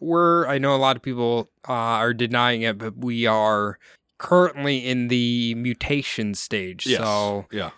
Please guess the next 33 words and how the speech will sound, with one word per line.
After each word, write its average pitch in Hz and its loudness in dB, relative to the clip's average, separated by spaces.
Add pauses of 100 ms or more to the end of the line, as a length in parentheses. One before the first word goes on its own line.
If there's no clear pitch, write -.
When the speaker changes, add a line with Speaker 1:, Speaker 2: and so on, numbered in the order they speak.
(100)
Speaker 1:
um, 107 -2
that's 110 -2
only 117 -2
gonna 120 0
get 123 -2
worse 143 2
if 139 -2
it 127 -6
keeps 143 -2
mutating. 120 0
Let's, 110 -6
Speaker 2:
That's 135 -2
Speaker 1:
let's 147 -6
not 143 2
let 151 2
it 139 -2
mutate, 131 -4
please. 113 -4
Speaker 2:
Play 160 2
Plague 170 2
Inc. 143 0
on 123 2
your 117 -2
phone 113 0
and 120 -2
then 147 2
Speaker 1:
<laughs> - -
Speaker 2:
realize 123 2
that's 123 0
exactly 120 -2
what 107 -4
this 98 -6
is. 82 -8